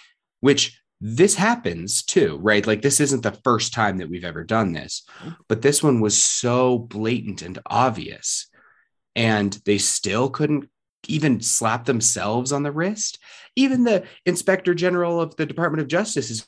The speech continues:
Speaker 2: <laughs>
Speaker 1: going, "Look, we're getting a little politicized." But the Inspector
Speaker 2: <laughs>
Speaker 1: General in,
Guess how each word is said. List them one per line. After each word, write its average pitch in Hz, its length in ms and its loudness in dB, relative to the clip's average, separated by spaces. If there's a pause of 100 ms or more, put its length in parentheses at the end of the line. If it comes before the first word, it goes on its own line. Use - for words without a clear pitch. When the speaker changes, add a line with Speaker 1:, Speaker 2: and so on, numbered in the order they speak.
(560)
Speaker 2:
<laughs> 185 520 -4
Speaker 1:
going, 90 240 -2
"Look, 135 260 0
we're 113 80 0
getting 123 220 -2
a - 20 -4
little 117 160 -2
politicized." 110 720 -2
But 135 100 2
the 147 80 4
Inspector 147 480 4
Speaker 2:
<laughs> - 0 -
Speaker 1:
General 156 380 4
in, 120 200 4